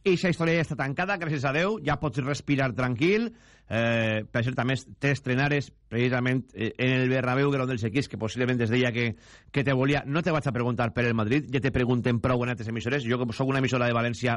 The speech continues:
vull parlar de València i del València. Eh, eh, això ja està tancat, com deia, t'estrenares de,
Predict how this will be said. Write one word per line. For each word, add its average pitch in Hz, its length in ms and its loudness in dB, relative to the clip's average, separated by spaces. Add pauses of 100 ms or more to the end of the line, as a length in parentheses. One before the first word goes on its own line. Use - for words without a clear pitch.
vull 135 380 2 (400)
parlar 143 240 0 (100)
de 156 220 0
València 143 400 0
i 127 80 0
del 131 260 2
València. 123 540 0 (260)
Eh, 127 400 -2
eh, 117 320 0
això 120 240 -2
ja 160 80 2
està 131 140 0
tancat, 131 260 -2
com 127 160 0
deia, 131 160 2
t'estrenares 127 480 0
de, 120 80 0